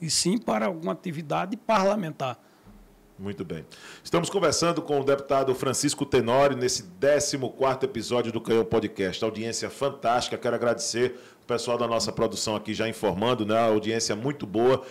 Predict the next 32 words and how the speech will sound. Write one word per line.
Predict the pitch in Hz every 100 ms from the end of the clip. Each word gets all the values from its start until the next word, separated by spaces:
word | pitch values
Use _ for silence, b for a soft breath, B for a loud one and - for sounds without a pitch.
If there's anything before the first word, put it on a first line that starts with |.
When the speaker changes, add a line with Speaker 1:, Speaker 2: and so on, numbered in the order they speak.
| B
Speaker 2:
em | 120 110
vários | 113 147 135 -
canais | 110 110 120 113
que | -
retransmitem | 107 120 120 110 90 135 143 110
nesse | 113 113 110
momento, | 101 104 127 110
né? | 104
Como | 110 120 113 104 B B
o | 107
canal | - 113 123 127
no |
YouTube | 120 110 117 110
da | 107
T | 117
V | 101 98
Mar, | 117
transmissão | 120 110 98 123
ao | 110
vivo. | 101 127
O | 151
Instagram | - 107 131 160
também, | 143 117 131
né? | 120
Do | 113
Canhão | 113 120 127
Podcast. | 123 113 - 120 127 - B B B
Tá | 104
transmitindo | 127 113 110 104 127 120
também | 117 101 117
a | 120
participação | 113 - - 113 - 104